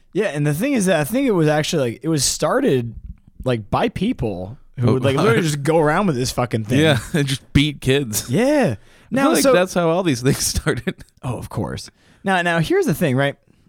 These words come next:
Speaker 1: I was gonna bring this up earlier 'cause you mentioned the blackface for Krampus.
Speaker 2: Yeah, 'cause
Speaker 1: I
Speaker 2: he,
Speaker 1: was
Speaker 2: 'cause Krampus has some, some homies too.
Speaker 1: Yeah, well, well, Krampus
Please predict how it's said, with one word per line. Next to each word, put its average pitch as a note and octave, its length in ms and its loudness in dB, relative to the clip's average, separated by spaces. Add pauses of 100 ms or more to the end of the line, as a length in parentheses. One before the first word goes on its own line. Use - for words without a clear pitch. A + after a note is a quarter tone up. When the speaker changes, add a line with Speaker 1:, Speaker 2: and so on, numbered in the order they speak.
Speaker 1:
I D#3 80 -4
was F3+ 120 0
gonna C4+ 120 0
bring G3+ 140 2
this C#3+ 100 0
up B2+ 120 0
earlier B2+ 360 2
'cause A#2+ 200 -2
you C3+ 100 2
mentioned B2+ 380 0
the G#2+ 40 -2
blackface B2+ 680 -2
for G2+ 120 -14
Krampus. B2 600 -6 (140)
Speaker 2:
Yeah, A2+ 280 0 (400)
'cause G#2+ 160 0
Speaker 1:
I - 20 2
Speaker 2:
he, G#2+ 60 4
Speaker 1:
was F2+ 180 0 (180)
Speaker 2:
'cause G#2 160 -6
Krampus C3 380 -2
has G2+ 220 0
some, G2 360 -4
some G2+ 200 -4
homies G#2 360 0
too. E3 220 0 (400)
Speaker 1:
Yeah, B3+ 240 0
well, D#3+ 240 0
well, E3+ 300 0
Krampus A#3 720 -2